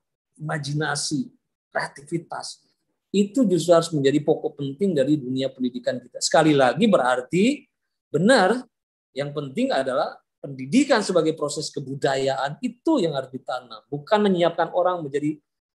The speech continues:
batu bata, karena begitu permintaan terhadap batu batanya selesai, ya, dia tidak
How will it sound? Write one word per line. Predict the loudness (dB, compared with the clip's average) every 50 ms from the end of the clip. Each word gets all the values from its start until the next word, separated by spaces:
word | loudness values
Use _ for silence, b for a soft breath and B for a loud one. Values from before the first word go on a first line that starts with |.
| _ _
batu | _ -8 -4 0 0 0 0 -2 -2 0 0 2 4
bata, | 4 4 4 4 2 0 0 2 2 2 2 -2 -6 _ _ -14
karena | -14 -12 -12 -10 -8
begitu | -6 -4 -4 -4 -2 -2 -2 -2
permintaan | 0 -2 -2 -2 -2 -4 -2 -2 -2 -2 0
terhadap | 2 2 2 2 2 0
batu | 0 -2 -2 -4 -6
batanya | -2 0 0 0 0 -2 -2 -2 -4 -8 -10 -12 _ _ _ _ _ _ _ _ _ _ _ _
selesai, | -6 -2 0 0 0 0 0 2 4 6 6 6
ya, | 6 4 2 -2 -8 _ _ _ _ _ _ _ _ _ _ _ _ _ _ _ _ _ _
dia | -4 -2 -2
tidak | -2 -2 -2 -6 -6 -8